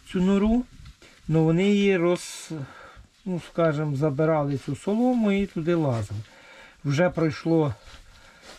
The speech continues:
два дні, тому що зараз я вичищаю від них вже раз на два дні.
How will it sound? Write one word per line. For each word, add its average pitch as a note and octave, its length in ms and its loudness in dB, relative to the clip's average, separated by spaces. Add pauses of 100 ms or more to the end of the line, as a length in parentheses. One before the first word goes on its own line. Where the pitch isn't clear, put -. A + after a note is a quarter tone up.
два D3 340 2
дні, E3 420 0 (460)
тому D#3 160 -2
що D#3 200 -4
зараз D3 380 -2
я D3 360 0
вичищаю D3+ 640 -4
від C#3 120 -6
них D3+ 160 -2
вже D3 180 -2
раз D3+ 240 -2
на C#3+ 100 -4
два D#3 260 -2
дні. G3+ 280 -2